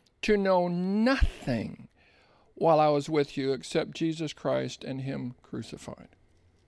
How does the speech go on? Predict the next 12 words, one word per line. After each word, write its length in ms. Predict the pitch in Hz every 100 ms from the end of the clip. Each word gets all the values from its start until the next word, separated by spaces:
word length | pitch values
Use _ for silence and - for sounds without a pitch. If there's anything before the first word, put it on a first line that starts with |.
| _ _ _ _ - - -
I 140 | 143 143
came 280 | - 180 180
to 120 | 180
you 140 | 175
in 360 | 147 147 135 151
weakness 840 | 208 262 - 294 359 - - - _ _ _ _ _ _ _ _ -
and 260 | 131 131
fear 800 | - - - 202 202 220 254 302 _ _ _ _ _ _ _ _ _ -
and 140 | 175
with 180 | 160 151
much 380 | 170 196 - -
trembling." 720 | - 233 220 196 123 - -